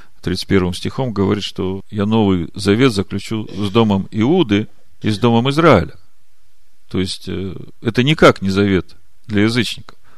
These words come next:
Это изначально завет для дома Иуды и для дома Израиля. А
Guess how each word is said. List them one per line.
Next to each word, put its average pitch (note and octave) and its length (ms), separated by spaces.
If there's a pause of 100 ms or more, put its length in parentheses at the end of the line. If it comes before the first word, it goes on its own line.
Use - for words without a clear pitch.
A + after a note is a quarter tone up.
(400)
Это G#2 220
изначально C3+ 540
завет G#2 320
для G2 180
дома G2+ 300
Иуды B2 380 (360)
и G#2 120
для A2 160
дома A#2 300
Израиля. C3 500 (360)
А F#2+ 420